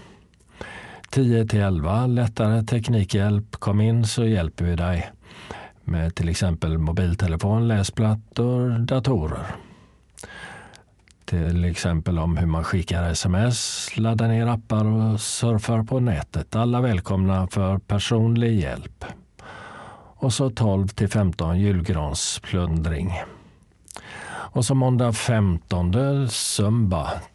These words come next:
tio till tio och trettio. Kom och dansa lättare zumba med oss. Elva till elva och fyrtiofem, stolfys, helkroppsträning med stol. Och tretton till fjorton, imitatören Mats Strandberg kommer och underhåller.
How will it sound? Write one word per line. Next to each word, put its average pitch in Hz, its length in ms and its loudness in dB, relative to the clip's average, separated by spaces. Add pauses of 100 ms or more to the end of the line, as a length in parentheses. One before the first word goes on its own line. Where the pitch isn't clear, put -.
tio 92 420 0
till 95 180 -2
tio 92 260 0
och 82 140 -2
trettio. - 480 -6
Kom 117 280 0
och 127 80 2
dansa 120 380 0
lättare 104 440 0
zumba 82 420 0
med 82 160 0
oss. - 400 -8 (600)
Elva 123 540 2
till 135 140 -2
elva 120 240 2
och 98 80 0
fyrtiofem, 98 480 2
stolfys, 92 1080 0
helkroppsträning 87 1120 0
med 92 160 0
stol. - 460 -6 (440)
Och - 380 -6
tretton 95 380 0
till - 100 -4
fjorton, 82 600 0 (220)
imitatören 110 1080 2
Mats 85 240 0
Strandberg 101 920 0
kommer 123 440 0
och 127 340 -2
underhåller. 87 720 -2